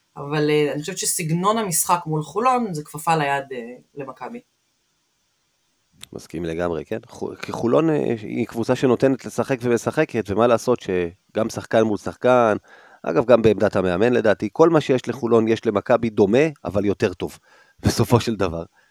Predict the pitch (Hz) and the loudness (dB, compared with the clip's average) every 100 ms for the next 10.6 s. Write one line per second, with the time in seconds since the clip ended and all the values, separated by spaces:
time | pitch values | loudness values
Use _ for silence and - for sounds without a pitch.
0 | _ _ 151 180 160 160 185 104 104 147 | _ _ -8 -6 -2 0 0 2 4 4
1 | - - - - 151 165 160 214 262 285 | 2 -2 -12 -8 -4 -4 -4 -4 -2 -2
2 | 156 143 143 135 127 123 156 226 208 220 | -2 -2 -2 -4 -8 -8 -4 -4 -2 -2
3 | 196 147 139 147 143 160 180 - 160 156 | -2 -4 -6 -6 -6 -4 -6 -6 -6 -6
4 | - 165 156 147 151 151 147 139 165 160 | -6 -6 -6 -8 -6 -4 -4 -6 -8 -6
5 | 226 262 269 - _ _ _ _ _ 156 | -4 -2 -4 -8 _ _ _ _ _ -6
6 | 156 226 220 - - 151 143 151 180 175 | 0 0 -2 -10 -6 -2 -2 -2 -4 -6
7 | - 147 156 151 151 156 147 151 151 151 | -8 -6 -2 0 -2 -4 -6 -6 -4 -6
8 | 139 151 - 135 131 123 117 123 123 131 | -6 -8 -16 -16 -12 -10 -10 -12 -10 -8
9 | 180 196 190 180 151 - _ _ _ - | -6 -4 -2 -2 -2 -8 _ _ _ -8
10 | 160 175 156 160 160 160 | -6 -4 0 2 2 -2